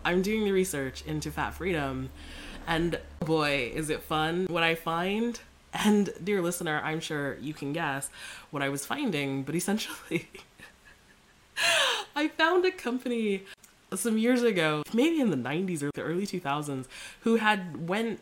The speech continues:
into this process to trying to use fat freedom as a branding for, like, an ice cream bar. <laughs> And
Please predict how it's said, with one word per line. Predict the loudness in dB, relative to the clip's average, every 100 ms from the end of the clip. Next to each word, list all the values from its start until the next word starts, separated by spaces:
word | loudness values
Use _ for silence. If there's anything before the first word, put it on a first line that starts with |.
| -8
into | -2 0 0 -2 0 0 -2
this | -4
process | -6 -6 -4 -4 -4 -4 -6
to | -10
trying | -10 -6 0 2 0
to | -2
use | -2 2 2 0
fat | -2 -4 -4
freedom | -6 -2 -2 0 -2 -4 -6 -14 -14 -14
as | -6 0 0 0 -4
a | -2 -2
branding | -4 -4 0 0 0 -4
for, | -4
like, | -4 -4 -2
an | -4 0
ice | 2 2 0
cream | 0 2 4 2
bar. | 2 2 0
<laughs> | -4 -8 0 0 6 6 6 4 4 4 0 0 -8 -8 -6
And | 0